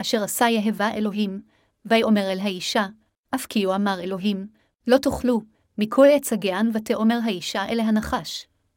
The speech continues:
מפרי עצי הגן נאכלה, ומפרי העץ אשר בתוך הגן, אמר אלוהים, לא תאכלו ממנו, ולא תיגעו בו, פן תמותון, ויאמר הנחש אל האישה,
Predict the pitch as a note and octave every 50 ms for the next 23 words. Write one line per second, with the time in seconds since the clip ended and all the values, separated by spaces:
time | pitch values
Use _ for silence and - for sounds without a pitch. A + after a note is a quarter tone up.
0 | - A3 G#3+ G#3+ A#3+ A3 B3+ D4+ B3 B3 - A3+ G3+ G#3 G3 E3 G3 F#3+ F#3+ G3+
1 | G#3+ A3 G#3+ G#3+ F3+ F3+ - - A3+ A3+ A#3 B3+ C4+ - _ - A#3+ A3+ A3 G#3+
2 | A3 A3 A3 C4 A#3 A#3 - - A3 A3 - A#3 A3 - A3 G3+ F3+ F3+ G#3 -
3 | G#3+ - - A3 F#3 A3+ A3 A3 G3 F3 E3+ E3+ _ _ _ _ _ _ - G#3
4 | G3 G3+ G3+ F#3+ F3+ F3+ G3 F#3+ G3+ A3 G#3+ F#3 F#3+ G#3+ - _ _ _ _ _
5 | - A#3 C#4+ C#4+ - E4+ - - C4 B3+ A#3+ A#3 A#3 G3+ F#3+ F#3 F3 F3+ F#3 F#3
6 | - _ _ _ _ _ - G#3+ G3 G#3 G#3 - A#3+ G#3+ G#3 G3 F#3+ E3 F#3+ F#3+
7 | F#3 G#3 - _ _ _ _ _ _ _ - A#3 A3+ G#3+ A3 A3 A3 G#3+ - D4+
8 | D#4 D4+ C#4+ A#3 A3 A3 G#3+ G#3 G#3 G#3 A3+ A3+ A3 A3 G3 F#3+ D#3+ - - B3
9 | A3 - - G3 G3 F#3+ G3+ G#3+ G#3+ G#3+ G#3+ - - F3